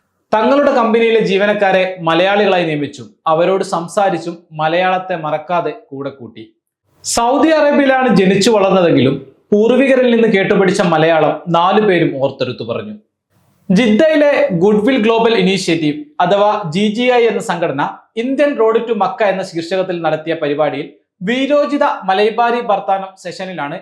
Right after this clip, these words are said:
മലയാളം പറയുന്ന സൗദികൾ എത്തിയത്. പൗരാണിക ജിദ്ദ നഗരത്തിലെ കുട്ടിക്കാലവും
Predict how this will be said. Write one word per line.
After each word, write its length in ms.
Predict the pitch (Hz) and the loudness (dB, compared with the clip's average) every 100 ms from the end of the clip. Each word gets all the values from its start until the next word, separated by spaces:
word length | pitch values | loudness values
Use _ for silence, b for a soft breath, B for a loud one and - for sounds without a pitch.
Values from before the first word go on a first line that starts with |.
| - | -12
മലയാളം 560 | 165 170 196 208 214 208 | -8 -4 -2 0 -2 -4
പറയുന്ന 340 | 175 170 160 156 165 | -8 -8 -12 -12 -10
സൗദികൾ 360 | 151 147 143 123 | -10 -10 -12 -14
എത്തിയത്. 300 | 120 113 107 _ _ _ _ _ _ _ _ 202 | -18 -18 -20 _ _ _ _ _ _ _ _ -2
പൗരാണിക 460 | 220 247 254 262 220 | 2 2 0 -2 -2
ജിദ്ദ 180 | 214 180 | -2 -2
നഗരത്തിലെ 560 | 247 220 208 175 160 190 - - | 0 -2 -4 -6 -6 -6 -8 -14
കുട്ടിക്കാലവും 680 | 185 226 220 190 151 123 | -10 -10 -2 -2 -2 -6